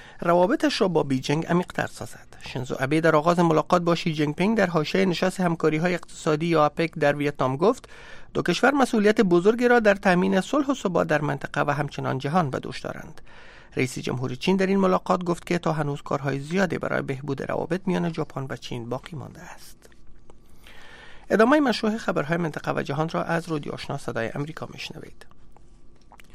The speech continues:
رئیس جمهور لبنان روز شنبه از عربستان سعودی خواست تا دلایل ممانعت برگشت دوباره سعد حریری صدراعظم لبنان را به کشورش واضح سازد. میشل آون گفته است که لبنان نمیپذیرد که صدراعظم این کشور در وضعیت مخالف پیمانهای بین‌المللی و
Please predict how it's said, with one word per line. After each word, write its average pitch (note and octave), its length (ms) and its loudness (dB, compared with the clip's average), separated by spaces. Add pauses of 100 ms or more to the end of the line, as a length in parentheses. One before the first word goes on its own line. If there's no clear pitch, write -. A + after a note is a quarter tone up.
(300)
رئیس F3+ 120 8
جمهور A3 320 8
لبنان A#3 360 6
روز A3 180 4
شنبه D#3+ 320 2
از F#3 200 6
عربستان D#3+ 500 2
سعودی D#3+ 340 -2
خواست - 360 -10
تا F#3+ 140 6
دلایل G3+ 540 6
ممانعت G3 520 6
برگشت F#3+ 500 4
دوباره F#3 440 4
سعد D#3+ 320 4
حریری C3+ 380 -2
صدراعظم C3 500 -2
لبنان D#3+ 380 0
را G3+ 80 2
به F#3+ 100 -2
کشورش C3+ 580 -6
واضح C3+ 360 -4
سازد. - 360 -10 (720)
میشل C3 320 0
آون F3+ 280 4
گفته E3 400 -2
است A#3 300 2
که G#3 140 4
لبنان A3+ 480 4
نمیپذیرد E3 640 2
که - 80 -4
صدراعظم C#3+ 480 -2
این C#3 220 -2
کشور G#3+ 360 2
در G3 280 4
وضعیت F3 380 0
مخالف F3+ 600 2
پیمانهای D3 560 2
بین‌المللی C#3 520 0
و B2+ 120 -2